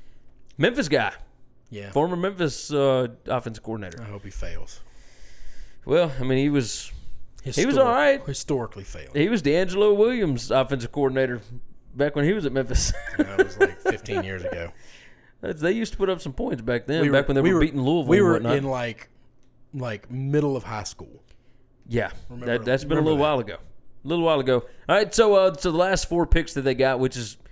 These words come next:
Speaker 1: uh, really
Speaker 2: But
Speaker 1: where a
Speaker 2: we're
Speaker 1: lot
Speaker 2: not
Speaker 1: of this went. Uh, Chukwuma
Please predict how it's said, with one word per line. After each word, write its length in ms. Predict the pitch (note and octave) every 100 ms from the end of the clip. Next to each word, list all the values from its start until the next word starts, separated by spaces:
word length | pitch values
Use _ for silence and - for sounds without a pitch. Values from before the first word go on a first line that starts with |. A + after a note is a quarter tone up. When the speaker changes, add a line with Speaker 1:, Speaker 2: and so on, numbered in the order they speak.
| - - - -
Speaker 1:
uh, 160 | B2
really 280 | F3+ C#4+ A#3+
Speaker 2:
But 40 | F3+
Speaker 1:
where 100 | -
a 20 |
Speaker 2:
we're 60 | E3+
Speaker 1:
lot 60 |
Speaker 2:
not 80 | E3+
Speaker 1:
of 60 | C#3+
this 160 | C3+
went. 220 | D#3+ B2 - - - -
Uh, 440 | B2+ C3 B2 B2 - - - -
Chukwuma 840 | - A#3+ - A#3 C#4 C4 B3+ A3+